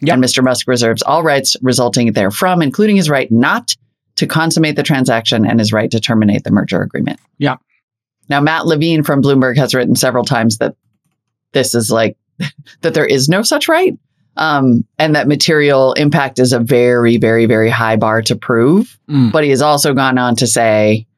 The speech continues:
Speaker 2: you know, effectively, like, Musk is gonna do whatever he wants and nobody's gonna enforce the rules here. So,
Speaker 1: Well, and
Speaker 2: it
Speaker 1: if
Speaker 2: seems
Speaker 1: you
Speaker 2: likely.
Speaker 1: look at it, um, this is something that Twitter has been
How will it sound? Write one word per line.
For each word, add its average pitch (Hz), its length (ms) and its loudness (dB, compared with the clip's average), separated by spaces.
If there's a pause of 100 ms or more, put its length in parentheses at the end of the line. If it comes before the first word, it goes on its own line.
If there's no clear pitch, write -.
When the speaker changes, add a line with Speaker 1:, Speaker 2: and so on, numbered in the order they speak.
(540)
Speaker 2:
you 175 120 -2
know, 113 200 -2 (140)
effectively, 139 560 0
like, 120 320 0
Musk 139 260 -2
is 127 100 0
gonna 123 220 0
do 117 140 2
whatever 117 260 0
he 113 100 2
wants 110 240 0
and 113 100 0
nobody's 107 360 0
gonna 107 200 -2
enforce 107 340 -4
the - 60 -4
rules 98 220 0
here. - 160 -2
So, - 300 -4 (260)
Speaker 1:
Well, 147 320 0
and 143 380 0 (160)
Speaker 2:
it - 60 -4
Speaker 1:
if 143 60 0
Speaker 2:
seems 139 200 -2
Speaker 1:
you 127 40 2
Speaker 2:
likely. 120 320 0 (760)
Speaker 1:
look 175 260 2
at 131 180 -2
it, 135 140 -4 (220)
um, 127 520 2 (360)
this 190 300 0
is 147 140 2
something 135 420 0
that 120 380 -2
Twitter 143 360 0
has 127 400 -4
been 123 500 2